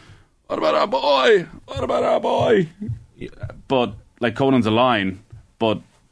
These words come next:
Speaker 1: he comes in, doesn't make a massive impact in a hotly contested part of the pitch. Is, is his position in the squad now under
Speaker 2: I think he suffered when
Speaker 1: bit of
Speaker 2: Darius
Speaker 1: stress?
Speaker 2: switched over to, back to eight and was probably better than him in that little cameo than
Speaker 1: Mm.
Speaker 2: Conan was beforehand. But again, Conan probably tried to go out of his way to impress so much because Darius has been exceptional in that position, and he ain't displacing,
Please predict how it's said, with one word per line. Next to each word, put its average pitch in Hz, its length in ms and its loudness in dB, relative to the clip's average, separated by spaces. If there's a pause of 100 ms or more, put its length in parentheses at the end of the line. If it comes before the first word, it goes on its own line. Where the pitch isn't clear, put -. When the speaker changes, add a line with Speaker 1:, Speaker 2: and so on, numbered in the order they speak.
(120)
Speaker 1:
he 117 80 -2
comes 110 200 -2
in, 117 400 2
doesn't 120 200 0
make 117 160 2
a 113 60 -2
massive 120 400 0
impact 120 480 0
in 101 140 0
a 95 300 -2
hotly - 340 0
contested 110 420 -6
part 113 160 0
of 101 60 -6
the - 40 -6
pitch. 117 160 -4
Is, 101 200 -8
is 101 100 -8
his 123 240 -2
position 143 440 -4
in 143 80 2
the 127 60 -4
squad 143 360 0
now 151 160 0
under 156 300 0
Speaker 2:
I 127 80 2
think 143 140 -2
he 120 80 0
suffered 123 340 0
when 104 120 2
Speaker 1:
bit 120 100 2
of 117 60 4
Speaker 2:
Darius 107 180 2
Speaker 1:
stress? 156 140 0
Speaker 2:
switched 120 240 -2
over 107 260 2
to, 87 140 -10
back 104 160 -2
to 95 120 -2
eight 104 300 2
and 92 100 0
was 85 240 -4 (120)
probably 95 260 0
better 95 220 0
than 90 100 0
him 92 140 0
in 90 80 0
that 98 160 0
little 87 140 -4
cameo 90 380 -2
than 113 300 0
Speaker 1:
Mm. - 40 -10 (180)
Speaker 2:
Conan 92 260 0
was 87 240 0
beforehand. 90 480 0
But 95 80 0
again, 120 220 0
Conan 135 200 0
probably 123 220 -2
tried 120 240 -2
to 117 120 0
go 120 120 2
out 117 60 4
of - 60 -4
his 101 100 -6
way 117 120 2
to 110 140 -4
impress 104 260 -2
so - 140 0
much 107 220 -4
because 90 220 -6
Darius 98 280 0
has 85 80 -6
been 90 120 -2
exceptional 90 460 -4
in 87 60 0
that 85 120 -2
position, 87 360 -4
and 80 180 -4
he 98 140 0
ain't 95 160 -2
displacing, 87 640 -2